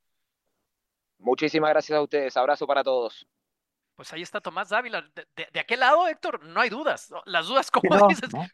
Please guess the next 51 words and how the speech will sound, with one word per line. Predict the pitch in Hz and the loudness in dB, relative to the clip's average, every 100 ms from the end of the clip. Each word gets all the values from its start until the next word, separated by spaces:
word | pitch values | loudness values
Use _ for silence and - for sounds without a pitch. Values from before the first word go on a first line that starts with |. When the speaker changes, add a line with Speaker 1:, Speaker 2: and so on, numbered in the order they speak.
| _ | _
Speaker 2:
puede, | 254 302 | 4 4
pueden | - 254 302 | 4 4 4
estar | 233 - 233 277 | 2 2 2 2
en | |
la | 226 | 0
oficina | 190 196 233 277 | -4 -8 -4 0
de | 214 | 0
Amauri, | 175 202 254 294 | 4 4 4 2
pero | - 180 | -2 0
allá | 170 196 | 0 0
en | 277 | 0
Argentina, | 294 202 165 214 247 285 - - - | 0 -4 -8 -6 -2 -2 -2 -20 -6
en | 190 190 | -4 0
la | 196 | 0
oficina | 196 180 311 | -2 -4 -2
de | 233 | -2
quien | - 180 | -4 -6
mueva | 202 277 262 | -2 2 2
Gago, | 196 254 285 | 2 0 0
no | 247 196 233 | -4 -4 0
hay | 220 | 0
ninguna | 208 160 165 123 | -4 -12 -12 -12
duda. | 120 - _ _ _ - | -14 -20 _ _ _ 0
Speaker 3:
Bueno, | 233 | 6
la | 202 | 8
oficina | 160 165 208 | 6 4 2
de | 190 | 4
comunicación | 147 139 127 135 147 170 | 2 0 -2 -4 -2 -2
de | |
Amauri | 151 151 147 | 4 4 4
no | 147 | -4
es | |
precisamente | - 135 123 131 131 120 | -6 -6 -2 -4 -2 0
la | 113 | 0
mejor | 110 120 | 0 0
de | 117 | 0
México, | 156 113 104 110 | -2 -4 -6 -2
¿verdad? | 127 - | -2 -2
Es | - | 2
terrible. | 139 127 151 120 127 _ - - | 2 4 2 0 -6 _ -20 -16
Entonces, | - 117 151 147 143 | -8 0 2 4 4
no, | 151 147 | 4 4
no | 143 156 | 2 -2
nos | 156 127 | -2 -12
extraña | 120 - 147 143 | -8 2 2 2
que | 135 113 | -8 -6
todavía | 160 131 131 | 0 0 0
no | 135 | -2
hagan | 131 127 | -2 -2
un | 131 | -4
comunicado. | 113 110 107 117 139 147 165 | -10 -8 -4 6 8 8 4